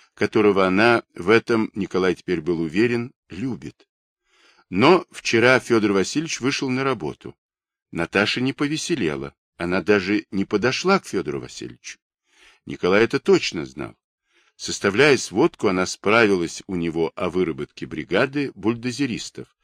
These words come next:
Стало быть, не потому подавлена Наташа, что тревожится за Фёдора Васильевича. Значит, он сам,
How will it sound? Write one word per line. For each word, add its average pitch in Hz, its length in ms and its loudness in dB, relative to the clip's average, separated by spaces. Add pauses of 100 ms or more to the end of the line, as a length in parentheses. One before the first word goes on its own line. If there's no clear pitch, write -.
(260)
Стало 104 380 2
быть, 98 380 -4
не 95 140 -4
потому 113 460 0
подавлена 78 580 0
Наташа, 76 560 -10 (260)
что - 220 -6
тревожится 90 680 -2
за 80 140 -8
Фёдора 73 300 -10
Васильевича. - 600 -12 (800)
Значит, 98 800 -2
он 104 220 0
сам, 101 520 -2